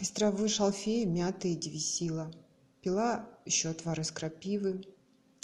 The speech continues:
Делала компрессы из шалфея и ромашки. Изменения я заметила. Уже через две недели пропала тяжесть в ногах.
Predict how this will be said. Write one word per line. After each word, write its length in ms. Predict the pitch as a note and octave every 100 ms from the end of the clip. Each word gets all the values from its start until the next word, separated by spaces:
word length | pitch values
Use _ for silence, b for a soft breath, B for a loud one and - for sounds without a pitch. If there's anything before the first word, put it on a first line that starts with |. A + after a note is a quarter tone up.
| B B B B B B B B
Делала 480 | F3 E3+ A3 A#3+ G#3
компрессы 760 | - F#3+ F3 F#3+ G#3 G#3 - F#3+
из 40 |
шалфея 880 | F#3 - F#3 F3 - F#3 F3+ F3 F3 -
и 100 | -
ромашки. 760 | F#3 F3+ F3+ F3 - - D#3+ E3 - _ _ _ _ _ _ _ _ _ _ - _
Изменения 460 | F#3+ G3+ A#3+ C4+ B3+
я 80 | A#3+
заметила. 720 | A#3+ B3 A#3 - D3+ C#3+ D3+ - B G3
Уже 180 | F#3 G#3
через 260 | G#3 G#3
две 160 | G3+ G3+
недели 380 | A3 A3 G#3+ G#3+
пропала 480 | G#3+ G#3 G#3+ G#3+ G#3+
тяжесть 400 | A3+ G3+ E3+ -
в 40 |
ногах. 360 | D#3+ D3 C#3+